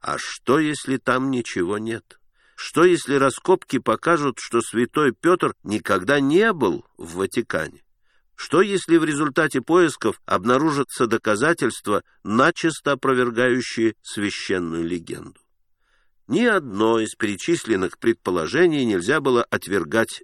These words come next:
априори. Ни одно, потому что были историки, которые решительно отрицали, что когда-то Пётр прибыл в Рим, где и нашёл свою смерть.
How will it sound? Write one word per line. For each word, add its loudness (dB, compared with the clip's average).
априори. -4
Ни 2
одно, 2
потому 0
что 2
были 6
историки, 2
которые 4
решительно 2
отрицали, 0
что -2
когда-то 2
Пётр 0
прибыл 0
в 2
Рим, 0
где 4
и 0
нашёл 0
свою -4
смерть. -10